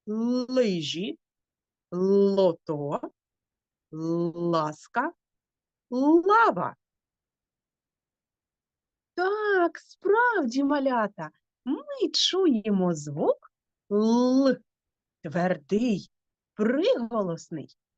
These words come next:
який ми позначаємо умовно фішечкою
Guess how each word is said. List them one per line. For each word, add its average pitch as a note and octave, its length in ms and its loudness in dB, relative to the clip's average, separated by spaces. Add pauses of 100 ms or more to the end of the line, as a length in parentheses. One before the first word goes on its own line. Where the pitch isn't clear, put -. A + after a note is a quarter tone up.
який C4+ 400 0
ми F3+ 120 4
позначаємо E3+ 1400 -2
умовно C4+ 1300 2 (160)
фішечкою D#4 1120 -2